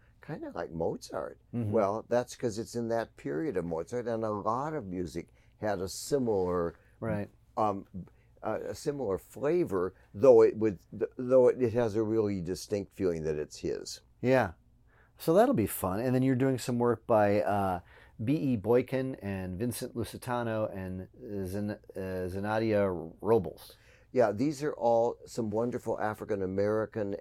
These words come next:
Speaker 1: and, uh, Latino composers,
Speaker 2: Hmm.
Speaker 1: uh, that we are doing, plus others that aren't, that,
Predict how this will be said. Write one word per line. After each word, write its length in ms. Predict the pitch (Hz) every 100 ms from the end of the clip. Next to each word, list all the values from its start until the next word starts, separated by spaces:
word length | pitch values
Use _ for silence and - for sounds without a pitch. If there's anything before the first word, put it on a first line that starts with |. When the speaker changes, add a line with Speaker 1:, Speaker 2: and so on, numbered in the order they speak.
| -
Speaker 1:
and, 500 | 82 82 85 80 80
uh, 320 | 80 80 80 78 - -
Latino 760 | 85 90 - 127 120 87 80 - -
composers, 880 | - 92 - 98 98 76 78 87 208
Speaker 2:
Hmm. 60 | 82 - _ _
Speaker 1:
uh, 260 | 95 95 92
that 160 | 90 98
we 180 | 101 101
are 80 |
doing, 320 | 95 101 104 98 _
plus 320 | - 220 180
others 380 | 160 131 113 101
that 180 | - 101
aren't, 240 | 92 101 - - - _
that, 220 | 101 107